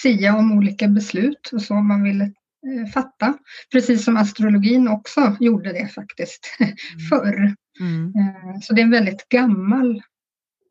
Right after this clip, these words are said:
Speaker 1: kunskap och visdom, och, eh, symboliken sträcker sig väldigt långt åt alla möjliga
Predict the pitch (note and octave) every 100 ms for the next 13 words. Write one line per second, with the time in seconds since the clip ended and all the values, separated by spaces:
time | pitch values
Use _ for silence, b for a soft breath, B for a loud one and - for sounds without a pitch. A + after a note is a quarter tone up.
0 | _ B3+ A3 _ - D4+ A3+ E3 - C4+
1 | C#4+ - G#3+ A3+ F#3+ - - D4+ B3+ G3
2 | F#3+ F#3+ - A3 A#3 A3+ - A#3+ A3+ G#3
3 | A3+ C4 C4 B3+ B3 A#3 - _ _ _
4 | _ _ _ _ - - - A3 A3+ -
5 | G#3+ G3+ G3+ G#3+ F#3 F#3 F3+ _ - B3+
6 | G3+ C4 A3 G3+ F#3 G3+ F#3 F#3 G#3 F3
7 | G3+ C4+